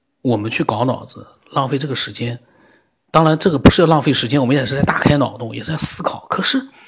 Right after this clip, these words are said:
是不是需要自己思-，深入的去思考的多一点，再去系统的去做一个分享呢？简洁的分享呢？你不能一句一句的像辩论一样的去辩这些，这个辩论赛大家都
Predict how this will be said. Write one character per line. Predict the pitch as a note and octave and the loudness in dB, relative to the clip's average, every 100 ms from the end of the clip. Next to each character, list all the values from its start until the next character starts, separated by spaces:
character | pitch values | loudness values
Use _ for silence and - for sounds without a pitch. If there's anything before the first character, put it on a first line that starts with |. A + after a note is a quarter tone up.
| - - - _ _ _ _ _ _ _ _ | -20 -20 -20 _ _ _ _ _ _ _ _
是 | - - | -2 0
不 | F#3+ | 2
是 | - F3 - _ _ - | 0 -4 -8 _ _ -2
需 | - F3 | 0 2
要 | F3 | 2
自 | D#3 E3+ | 2 0
己 | B2+ A#2 | -2 2
思-， | - - E3+ - - | 2 2 -2 -8 -8
深 | - - F#3+ | -2 2 2
入 | F#3+ | 0
的 | C#3 | -2
去 | - C#3+ F2 - - - | -2 -4 -6 -12 -14 -4
思 | - F#3 | -2 0
考 | - | 0
的 | A#2 | 0
多 | - A3+ | 0 0
一 | A#3+ | 0
点， | C3 - | -2 -2
再 | B2+ | -2
去 | - C3+ | -2 2
系 | - C4 | 2 2
统 | A#2 | -2
的 | A2+ | -8
去 | - A2 G#2+ | -6 -6 -8
做 | - B2+ | -4 -4
一 | A2+ | -4
个 | A2+ G#2+ G2+ E2+ G#2 _ _ _ _ _ _ - | -6 -10 -12 -18 -20 _ _ _ _ _ _ -8
分 | - B2+ | 0 0
享 | A#2+ G#2 | 0 -6
呢？ | - | -10
简 | - G#2+ | -6 -4
洁 | G2+ A2+ | -4 -6
的 | A#2+ | -6
分 | A#2+ | -6
享 | A#2 A2+ - | -6 -10 -16
呢？ | _ _ _ _ - - - - | _ _ _ _ -20 -20 -20 -8
你 | E3 | -4
不 | - | 2
能 | E3+ D#3+ | 4 2
一 | E3+ E3 | 0 -2
句 | A3+ D#3 | 0 0
一 | |
句 | F#3+ | 0
的 | C#3+ | -2
像 | D3 D3+ | 0 -4
辩 | C3+ A#3 F3 | -4 -2 -2
论 | E3 D3+ | 0 -2
一 | |
样 | A#2 A2 | -2 -4
的 | |
去 | G#2+ | -6
辩 | A#2+ F3 C3 | -4 -2 -2
这 | A#2+ | -2
些， | B2 A#2 A#2 - - - _ | -4 -4 -6 -14 -20 -20 _
这 | - | -4
个 | D#3 | 0
辩 | D3+ F#3+ | 4 4
论 | F3+ F3+ | 6 6
赛 | A3 F#3+ | 4 4
大 | B2+ C3 | 4 4
家 | B2+ | 4
都 | C#3 C3+ | 4 2